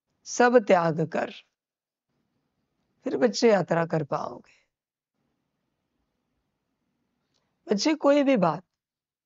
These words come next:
छोड़ देनी है। अभी जैसे कैमरा लगा है, वो बच्चा ऑपरेट कर रहा है, किसी बात के लिए उठ के गया, कोई और आके बैठा ऑपरेट कर,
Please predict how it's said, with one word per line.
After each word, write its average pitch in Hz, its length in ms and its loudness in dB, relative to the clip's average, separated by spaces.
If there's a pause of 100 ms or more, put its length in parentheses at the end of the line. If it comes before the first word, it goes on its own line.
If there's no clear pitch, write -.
(320)
छोड़ 285 260 2
देनी 190 380 -2
है। - 80 -14 (640)
अभी 196 200 2
जैसे 254 440 4
कैमरा 208 440 0
लगा 151 320 -4
है, 196 160 -10 (1120)
वो 208 120 4
बच्चा 202 340 2
ऑपरेट 165 380 0
कर 165 180 -10
रहा - 200 -18
है, 180 120 -20 (760)
किसी 190 260 0
बात 185 300 0
के 196 100 -4
लिए 180 120 2
उठ 170 180 -2
के 175 180 -6
गया, 190 280 -8
कोई 175 220 0
और 175 220 2
आके 170 260 -2
बैठा 170 340 0
ऑपरेट 170 340 -4
कर, - 100 -20